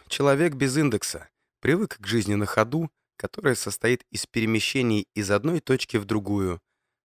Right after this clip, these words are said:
от местности к местности, от контракта до контракта. Он продолжил свой путь вниз по холму,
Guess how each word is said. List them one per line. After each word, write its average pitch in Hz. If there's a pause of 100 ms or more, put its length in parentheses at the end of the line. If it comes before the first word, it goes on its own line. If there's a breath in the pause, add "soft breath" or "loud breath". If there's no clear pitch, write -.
от -
местности 127
к -
местности, 127 (520)
от -
контракта 104 (100)
до 101
контракта. 95 (840)
Он 202
продолжил 123
свой 107
путь -
вниз 110
по -
холму, 123